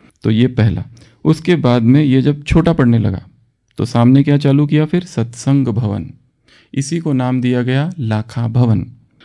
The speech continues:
और ये जो लाखा भवन था, ये था खाटूबंद स्ट्रीट या लेन पर। और जून में, यही डेट में, अभी एक थोड़ा डाउट आ रहा है इसमें,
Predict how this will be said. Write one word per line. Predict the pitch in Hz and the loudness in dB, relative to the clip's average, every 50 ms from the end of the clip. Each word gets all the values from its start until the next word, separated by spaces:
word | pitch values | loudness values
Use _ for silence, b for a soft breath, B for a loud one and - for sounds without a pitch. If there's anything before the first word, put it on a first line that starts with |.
| b b | b b
और | 110 113 113 | -2 2 4
ये | 117 131 147 151 | 4 4 4 4
जो | 160 170 | 4 2
लाखा | 156 143 135 135 135 156 147 | 2 2 2 2 0 0 2
भवन | 139 135 131 143 156 156 | 2 4 4 4 2 2
था, | - 156 113 - - - b b b b b b b | 0 -2 -4 -4 -6 -10 b b b b b b b
ये | 107 120 143 147 | 0 2 2 0
था | 147 - 139 143 165 180 185 b b b b b b b b b _ _ _ _ _ _ _ _ _ _ _ | 2 0 0 2 2 0 -4 b b b b b b b b b _ _ _ _ _ _ _ _ _ _ _
खाटूबंद | - - 127 123 127 151 151 127 131 151 165 170 165 156 156 147 - - | 0 0 0 2 2 2 0 4 4 4 4 4 4 2 0 -2 -4 -12
स्ट्रीट | - - - - 135 127 123 123 - | -20 -18 -6 0 0 0 0 0 -2
या | - 120 127 | -2 0 2
लेन | 123 110 113 113 107 107 | 4 4 4 4 4 2
पर। | 110 - - - - - _ _ _ _ b b b b | 0 -4 -8 -8 -16 -20 _ _ _ _ b b b b
और | - 120 139 151 135 | 0 2 2 2 2
जून | 113 120 - 131 147 165 170 | -2 0 2 4 4 6 6
में, | 165 156 151 156 160 165 170 160 - - _ - - | 4 4 4 4 2 0 -2 -6 -12 -20 _ -10 -6
यही | 131 156 160 185 208 | -2 0 0 0 0
डेट | 196 156 147 147 139 | -2 -2 -4 -2 -2
में, | 139 143 139 | -2 -2 -2
अभी | 139 156 160 | -2 -2 -2
एक | 160 160 156 - | -2 -4 -4 -4
थोड़ा | 160 147 156 | -2 0 0
डाउट | 147 131 135 135 143 143 | 0 0 0 0 0 0
आ | 143 123 | -2 -4
रहा | 127 127 | -4 -4
है | 127 120 | -4 -4
इसमें, | 107 117 127 120 127 147 170 | -4 -4 -4 -4 -4 -4 -6